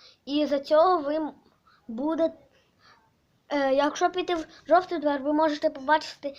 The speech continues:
будь-що. Ч-, е, чоловіка в ч-, в чорній, е, в чорному плащі,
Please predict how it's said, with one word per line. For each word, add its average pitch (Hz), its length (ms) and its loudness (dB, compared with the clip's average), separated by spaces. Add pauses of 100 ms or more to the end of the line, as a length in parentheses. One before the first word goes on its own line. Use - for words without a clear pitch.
(300)
будь-що. 269 840 -4 (440)
Ч-, - 140 -20 (100)
е, 247 440 -2 (460)
чоловіка 311 500 0
в 285 180 -4
ч-, - 220 -8 (100)
в - 140 -20
чорній, 294 640 -2 (720)
е, 240 180 -2
в 233 100 -8
чорному 214 300 0
плащі, 285 840 -4